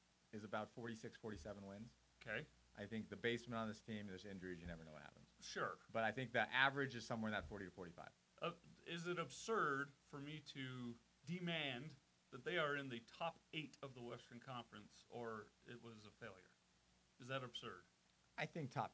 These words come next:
Speaker 1: ten. I think if they
Speaker 2: Well,
Speaker 1: get in the
Speaker 2: well,
Speaker 1: play-in
Speaker 2: yeah.
Speaker 1: game. I
Speaker 2: I
Speaker 1: think, I think
Speaker 2: was,
Speaker 1: getting,
Speaker 2: yeah.
Speaker 1: I think that this team,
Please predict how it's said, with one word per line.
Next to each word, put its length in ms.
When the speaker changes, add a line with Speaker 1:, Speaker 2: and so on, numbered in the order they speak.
Speaker 1:
ten. 200
I 40
think 160
if 80
they 60
Speaker 2:
Well, 80
Speaker 1:
get 120
in 100
the 60
Speaker 2:
well, 100
Speaker 1:
play-in 180
Speaker 2:
yeah. 60
Speaker 1:
game. 120
I 40
Speaker 2:
I 40
Speaker 1:
think, 140
I 60
think 180
Speaker 2:
was, 60
Speaker 1:
getting, 260
Speaker 2:
yeah. 80
Speaker 1:
I 80
think 160
that 120
this 200
team, 480